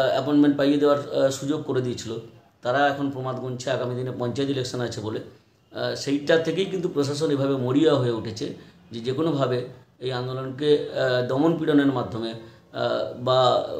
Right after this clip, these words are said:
বলপ্রয়োগের মাধ্যমে এটাকে শেষ করতে চাইছে। এ, কখনো শেষ হয় না, সত্য সবসময় প্রকাশিত হয়। আপনারা একটু ধৈর্য রাখুন। আজকে সাড়ে দশটার সময় যে আদালতে রায় হবে, আহ, তাকে মান্যতা দিয়ে যদি অনশন করার অনুমতি থাকে,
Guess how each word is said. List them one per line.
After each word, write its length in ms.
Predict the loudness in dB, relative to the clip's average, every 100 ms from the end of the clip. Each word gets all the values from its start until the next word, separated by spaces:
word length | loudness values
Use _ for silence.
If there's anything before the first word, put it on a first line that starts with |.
| -6 4
বলপ্রয়োগের 580 | 6 6 6 4 4
মাধ্যমে 340 | 2 -4 -6 -8 -10 -18 _
এটাকে 340 | -6 -2 0 -2
শেষ 220 | -2 -2
করতে 240 | -4 -8
চাইছে। 280 | -8 -8 -10 -16 -20 -20 -20 -18 -6
এ, 160 | -4 -4 -8 -8
কখনো 300 | -6 -4 -6
শেষ 280 | -4 -2 0
হয় 80 |
না, 120 | 0 -2
সত্য 420 | -4 -8 -4 -4
সবসময় 420 | -4 -4 -4 -2
প্রকাশিত 400 | 0 -2 -2 -2
হয়। 300 | 0 0 0 -6 -16 -18 -14
আপনারা 260 | -8 -4 -2
একটু 140 | -4
ধৈর্য 280 | -6 -6 -2
রাখুন। 340 | 0 -2 -6 -10 -18 _ _
আজকে 260 | -12 -8 -6
সাড়ে 200 | -2 -2
দশটার 320 | -4 -4 -6
সময় 300 | -2 -2 0
যে 260 | 0 0 0
আদালতে 400 | -2 -2 -2 0
রায় 240 | 2 2
হবে, 200 | 0 -2
আহ, 720 | -8 -16 _ _ _ -10 -8 -4
তাকে 200 | -2 -2
মান্যতা 400 | -2 -2 -2 0
দিয়ে 300 | 2 0 -2 -12 _ _ -4
যদি 200 | 0 2
অনশন 420 | 2 2 0 0
করার 200 | 2 0
অনুমতি 380 | 0 0 -2 -2
থাকে, 320 | -4 -4